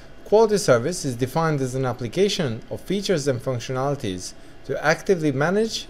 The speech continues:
and satisfy networking requirements of applications sensitive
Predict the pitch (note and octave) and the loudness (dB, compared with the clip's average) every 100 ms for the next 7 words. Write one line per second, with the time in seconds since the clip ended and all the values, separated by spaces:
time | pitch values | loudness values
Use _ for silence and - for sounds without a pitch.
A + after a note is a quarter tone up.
0 | - A#2+ - E3 D3 D#3 C#3 C3+ F3+ - | -8 -2 0 0 2 4 4 4 2 2
1 | D3+ D3 C#3 C3 C#3 C#3+ E3 G#3 G3+ C#3 | 0 0 -4 0 2 2 2 -2 -4 0
2 | C3 B2 C3 C3+ A#2 A2+ - C#3+ - G#2+ | 0 0 0 -2 -2 -4 0 0 -2 -4
3 | A2+ A2 | -4 -4